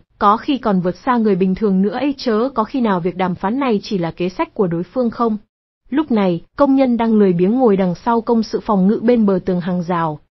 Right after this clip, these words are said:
Thời gian này họ sống tốt hơn người bên ngoài một tí. Ít nhất bị giam lỏng nhưng vẫn có cháo loãng để uống. Chung quy binh sĩ Chu Thị còn cần họ làm việc kia mà. Đám công nhân đang ngồi nói chuyện phiếm thì bỗng dưng vùng đất bên cạnh bỗng sập xuống.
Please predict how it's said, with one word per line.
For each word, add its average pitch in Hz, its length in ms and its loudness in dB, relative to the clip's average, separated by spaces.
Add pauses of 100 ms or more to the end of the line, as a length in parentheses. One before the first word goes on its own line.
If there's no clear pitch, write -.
(320)
Thời 277 140 2
gian 285 180 0
này 226 200 2
họ 202 180 -2
sống 202 260 -2
tốt 339 220 0
hơn 277 240 0
người 226 140 4
bên 226 200 0
ngoài 208 160 0
một 180 200 -2
tí. 202 320 -4 (500)
Ít 302 160 -4
nhất 330 200 0
bị 233 180 -4
giam 233 200 0
lỏng 185 340 0
nhưng 226 220 0
vẫn 240 220 -2
có 240 140 -2
cháo 202 220 -2
loãng 269 260 -2
để 226 200 2
uống. 202 300 2 (520)
Chung 285 220 0
quy 277 200 0
binh 262 180 0
sĩ 294 340 -6
Chu 269 180 -4
Thị - 220 -6
còn 202 180 -2
cần 190 160 -2
họ 185 140 -4
làm 196 200 -2
việc 180 180 -4
kia 254 180 0
mà. 202 280 0 (300)
Đám 196 280 2
công 240 220 2
nhân 220 220 2
đang 214 160 2
ngồi 180 120 4
nói 170 160 0
chuyện - 200 -4
phiếm 196 280 0 (140)
thì 208 140 -2
bỗng 185 280 -2
dưng 240 220 0
vùng 185 260 2
đất 196 200 -2
bên 220 260 2
cạnh 202 220 -2
bỗng 208 180 0
sập - 220 -8
xuống. 208 340 0